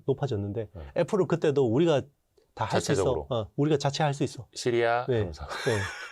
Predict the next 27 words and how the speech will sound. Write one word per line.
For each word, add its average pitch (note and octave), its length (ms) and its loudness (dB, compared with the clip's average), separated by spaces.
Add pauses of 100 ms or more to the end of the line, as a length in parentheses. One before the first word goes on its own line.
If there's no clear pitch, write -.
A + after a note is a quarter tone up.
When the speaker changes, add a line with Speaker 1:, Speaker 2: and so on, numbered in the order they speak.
(320)
Speaker 1:
그러다가 D3+ 320 4
지금 A2+ 580 -4 (380)
망한 A2+ 260 0
거죠. G2+ 220 -4 (160)
네. G2 100 -14
Speaker 2:
그래서 E2+ 240 -4
팀 D3 160 -4
쿡이 G#2+ 300 -2
이제 F2+ 260 2
뭐 D#2+ 180 -2
Speaker 1:
네. - 80 -2
Speaker 2:
씨이오 A#2 260 2
그만둔 F#2+ 400 -2
애 F2+ 40 0
만에 D#2 220 -2
뭐 D#2 120 -4
이런 E2+ 220 0
이야기도 D#2 280 -4
Speaker 1:
그런 B2 180 0
Speaker 2:
나오고. A#2+ 60 2
Speaker 1:
이야기를 G2 280 -4
하고 A2+ 280 -6
있죠. - 180 -14 (160)
네. G2 80 -12 (260)
Speaker 2:
와, D2 680 -8
이게 G#2 360 -8
진짜 A#2 400 -6